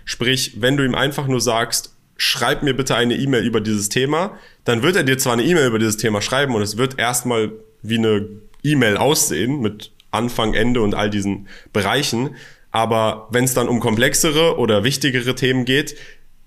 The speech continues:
und du da gewisse Punkte drin haben willst, dann haucht er die nur leicht an. Also ich hab's selber schon mal ausprobiert, zum Beispiel, wenn's um Finanzthemen geht. Ähm, beispielsweise hab ich überlegt, vor einer Woche einen Twitter-Thread zu posten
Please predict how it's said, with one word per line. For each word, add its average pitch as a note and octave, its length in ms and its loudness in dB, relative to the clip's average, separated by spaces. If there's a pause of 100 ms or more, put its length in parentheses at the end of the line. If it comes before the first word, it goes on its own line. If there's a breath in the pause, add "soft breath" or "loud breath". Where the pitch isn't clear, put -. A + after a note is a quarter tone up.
(120)
und A#2+ 180 0
du A#2+ 80 2
da A2 180 4
gewisse C3 320 -2
Punkte E3+ 340 0
drin B2 280 0
haben A#2+ 300 0
willst, C#3 280 -2
dann A2+ 300 -2 (140)
haucht - 320 -2
er B2 100 0
die C3 140 0
nur B2+ 140 2
leicht A#2 320 2
an. A#2 120 0
Also F#2+ 140 0
ich A#2 60 -2
hab's - 140 -2
selber C3+ 260 2
schon B2+ 140 -2
mal A#2+ 80 0
ausprobiert, B2 520 -2
zum A2 120 -4
Beispiel, G#2+ 500 -2 (180)
wenn's G#2 200 -2
um G2+ 100 -4
Finanzthemen A#2+ 580 0
geht. A#2 260 0 (420 loud breath)
Ähm, G2 800 0
beispielsweise G#2 960 -2
hab A2 160 -4
ich - 300 -4 (220)
überlegt, A2+ 600 0
vor G2 640 0 (260 loud breath)
einer G#2+ 220 2
Woche C3 420 0
einen G#2+ 340 2
Twitter-Thread C3+ 800 0
zu - 340 -4
posten B2+ 640 0